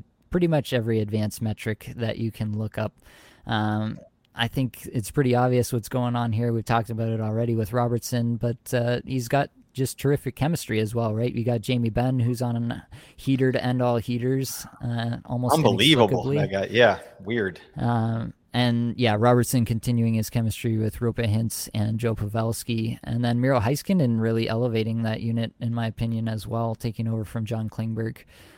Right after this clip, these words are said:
Speaker 1: Um, so, yeah, number one power play in the league is Dallas. Don't see that going away anytime soon. I think they've, they know what they have, and as long as those five guys are together, it's really gonna continue to click, um,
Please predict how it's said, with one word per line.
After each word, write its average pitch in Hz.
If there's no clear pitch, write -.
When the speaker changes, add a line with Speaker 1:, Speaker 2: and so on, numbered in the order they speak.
Speaker 1:
Um, 110
so, 120
yeah, 113
number 160
one 139
power 123
play 120
in 113
the 113
league 113
is 107
Dallas. 113
Don't 120
see 123
that 113
going 117
away 113
anytime 113
soon. 113
I 113
think 113
they've, 113
they 113
know 120
what 120
they 123
have, 113
and 110
as 110
long 120
as 113
those 113
five 117
guys 110
are 110
together, 110
it's 113
really 113
gonna 110
continue 110
to 107
click, -
um, 104